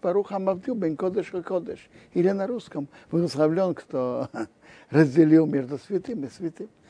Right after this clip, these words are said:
И тогда можно зажигать свечки. Э,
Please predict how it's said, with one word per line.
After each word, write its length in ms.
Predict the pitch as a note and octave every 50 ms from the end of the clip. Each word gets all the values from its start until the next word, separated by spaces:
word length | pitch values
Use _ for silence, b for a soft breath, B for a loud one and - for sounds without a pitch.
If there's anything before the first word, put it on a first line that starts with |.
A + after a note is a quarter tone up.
| b b
И 80 | - C#3+
тогда 280 | D3 F3+ F#3+ F3+ G#3 A#3+
можно 420 | A3 G#3 A#3 A#3 F3+ - D3 C#3
зажигать 400 | A#2 D3 C#3+ C3 C3 D#3+ E3 D#3+
свечки. 440 | - - D3+ C#3+ - - - - - _ _ _ _ _ _ _ _ _ _ _ _ _ _ _ _ _ _ b b b b b b b b _ _ _ _ _ _ _ _ _ _ _ _ _ _ _ _ _ _ _ _ _ _ _ _ _ B B B B B B B B _ _ _ _ _ _ - -
Э, 560 | G2 G2 G2 G2 G2 G2 G2+ G2+ G2 G2